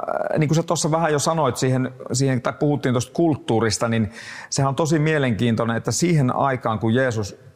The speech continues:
kulki siellä, äh, niin kuin Israelin, äh, kes-, kansan keskellä, niin, niin oli kolme asiaa ainakin, jotka tuli ikään kuin aina annettuna. Juutalainen kuului siihen juutalaiseen kansaan. Hän koki olevansa niin kuin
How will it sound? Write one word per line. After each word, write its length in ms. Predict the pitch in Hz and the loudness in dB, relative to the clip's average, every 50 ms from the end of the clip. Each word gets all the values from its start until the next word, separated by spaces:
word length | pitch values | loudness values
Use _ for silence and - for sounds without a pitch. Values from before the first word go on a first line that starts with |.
| - - - | -18 -10 -2
kulki 320 | - 143 135 123 - 117 | 0 0 0 0 0 0
siellä, 320 | 98 113 110 107 107 107 107 | 0 2 2 2 2 2 0
äh, 60 | - - - - - - - - - 69 | -2 -4 -8 -8 -8 -8 -6 -6 -4 0
niin 180 | 104 117 113 107 | 2 2 2 2
kuin 260 | - 107 104 104 - - | 0 0 -2 -2 -2 -4
Israelin, 640 | - - 135 123 - - 127 120 110 110 107 107 - - | -2 -2 0 0 0 0 0 0 0 0 0 -2 -2 -4
äh, 80 | - - - - - 50 - - - _ _ _ - | -8 -18 -18 -16 -14 -10 -10 -10 -12 _ _ _ -4
kes-, 280 | - 139 135 135 - - | -2 0 0 0 -2 -4
kansan 460 | - - 147 139 135 123 117 120 110 | -2 0 0 0 0 0 0 -2 -2
keskellä, 540 | - - 135 131 120 - - 120 110 107 107 | -2 0 -2 0 -2 -2 -2 0 0 0 2
niin, 220 | 107 107 107 95 - - - - - - - - - _ _ - - - - - - - - | 2 0 0 -2 -4 -10 -14 -14 -14 -14 -16 -16 -18 _ _ -20 -20 -18 -14 -14 -14 -10 -4
niin 280 | - - 139 131 123 - - | 0 2 2 2 2 0 0
oli 140 | - 143 143 | 0 0 0
kolme 400 | 143 - - 196 190 170 147 135 | 0 0 0 2 2 2 2 0
asiaa 460 | 127 139 147 123 139 135 123 117 117 | 0 0 0 0 0 0 2 0 0
ainakin, 340 | 123 139 143 139 127 - 117 | 0 0 0 -2 -2 -2 -2
jotka 160 | 110 - - | -4 -4 -6
tuli 300 | 117 - 143 135 131 117 | -4 -2 -2 0 0 0
ikään 240 | - - 156 139 120 | 0 0 0 -2 0
kuin 120 | 120 123 - | -2 -2 0
aina 280 | - 139 139 127 120 - | 0 0 0 0 0 0
annettuna. 680 | - 120 120 113 107 95 92 - - - 82 - 76 110 - - _ _ _ - - _ _ - - | 0 0 0 0 0 -2 -4 -4 -6 -6 -4 -2 -2 -4 -4 -8 _ _ _ -18 -18 _ _ -4 -2
Juutalainen 600 | 151 165 165 165 151 127 117 113 110 104 104 - - - - - | 0 0 0 0 0 0 0 0 0 -2 -4 -6 -8 -14 -10 -2
kuului 320 | - 143 139 131 123 113 | 0 0 2 2 2 0
siihen 200 | 98 113 104 101 | 2 2 0 2
juutalaiseen 600 | 110 139 151 143 - 120 104 95 87 92 95 101 | 2 2 2 2 0 0 0 0 0 -2 -4 -4
kansaan. 560 | 107 - 131 127 131 139 123 - 143 143 143 143 | 0 0 2 2 2 0 -2 -2 -2 0 0 0
Hän 160 | 127 123 117 | 0 0 0
koki 280 | - 135 120 - 131 | 0 -2 -2 0 0
olevansa 540 | 123 120 123 120 113 110 107 101 110 104 - - - - | 2 2 2 2 0 0 0 0 0 0 0 -2 -4 -2
niin 180 | 92 113 110 | 0 0 0
kuin 160 | 95 113 107 | 0 -2 -2